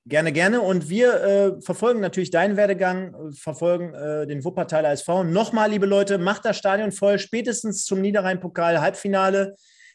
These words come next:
gegen Rot-Weiß Essen. Die Jungs brauchen euch und dann würde ich sagen, vielen, vielen Dank dafür. Wir sehen und hören uns und wünschen dir viel, viel Glück für die Zukunft.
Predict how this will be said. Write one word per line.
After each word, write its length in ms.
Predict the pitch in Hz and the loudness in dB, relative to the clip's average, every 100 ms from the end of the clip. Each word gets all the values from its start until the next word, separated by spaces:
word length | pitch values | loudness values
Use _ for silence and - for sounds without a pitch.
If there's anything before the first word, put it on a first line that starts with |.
| _ | _
gegen 200 | 185 196 | 2 4
Rot-Weiß 380 | 185 165 165 165 | 2 2 0 2
Essen. 560 | 185 190 208 208 190 | 0 2 0 0 -2
Die 180 | 156 170 | -4 2
Jungs 280 | 180 190 - | 2 2 -4
brauchen 400 | 143 185 185 196 | 0 0 2 0
euch 400 | 185 190 185 - | 2 2 0 -2
und 560 | 160 160 165 156 - | -4 -4 -4 -8 -4
dann 180 | 151 156 | -2 -2
würde 140 | 160 151 | -4 -6
ich 100 | 131 | 0
sagen, 320 | 143 147 147 | 2 2 -2
vielen, 240 | - 185 | -2 -2
vielen 320 | - 165 147 | -2 -6 -6
Dank 300 | - 151 143 | -2 0 0
dafür. 600 | 160 185 214 226 233 233 - - _ | 0 0 0 0 2 0 -6 -20 _
Wir 120 | 147 | -2
sehen 240 | 143 196 196 | 2 2 2
und 160 | 151 | -2
hören 260 | 151 180 185 | 0 0 2
uns 260 | 180 180 - | 0 -2 -4
und 220 | 156 135 | -8 -6
wünschen 280 | 165 - 151 | -8 -6 -4
dir 300 | 147 147 143 - | 2 2 0 -8
viel, 360 | - 170 170 | -6 0 0
viel 240 | 170 156 139 | 0 -4 0
Glück 260 | 131 127 - | 0 -2 -14
für 100 | - | -10
die 100 | 120 | -10
Zukunft. 420 | 117 120 101 101 | -8 -10 -10 -12